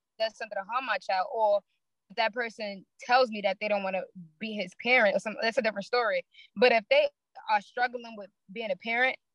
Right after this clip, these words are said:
that's something that co-parenting is for. Like, you communicate, people argue, people go sometimes without speaking, like, that happens. But I can't take back the fact that this already happened. And so, of course, people think because I'm a,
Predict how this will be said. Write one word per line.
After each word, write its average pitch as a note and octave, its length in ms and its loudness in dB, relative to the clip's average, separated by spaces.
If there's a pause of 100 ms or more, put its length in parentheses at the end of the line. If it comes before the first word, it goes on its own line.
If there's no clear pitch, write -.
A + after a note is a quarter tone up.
(960)
that's C#4 220 2
something D4+ 300 2
that A3+ 200 4 (720)
co-parenting C4 640 4
is G#3+ 180 -10
for. C4 260 6
Like, G#3 140 4
you A#3+ 80 -6
communicate, C4+ 580 -4
people A#3 280 -8
argue, G#3+ 400 4 (320)
people B3+ 300 -8
go A#3 540 4
sometimes C4+ 520 0
without C4 220 2
speaking, C#4 340 -8
like, G#3 200 -2
that A#3+ 120 -2
happens. A#3+ 440 -2 (440)
But B3+ 320 4 (240)
I B3 120 0 (140)
can't B3+ 240 -4 (300)
take B3+ 220 0
back A3+ 280 2
the G3+ 100 -6
fact A3 280 0
that G3 200 -4
this G#3+ 160 -12
already F#3 260 -2
happened. F#3 400 -2 (380)
And B3 120 4
so, A3+ 320 2
of G#3+ 140 -4
course, C4+ 240 4
people C4 300 -14
think A3+ 180 -8
because A3 260 -4
I'm G#3 200 2
a, F#3+ 100 -4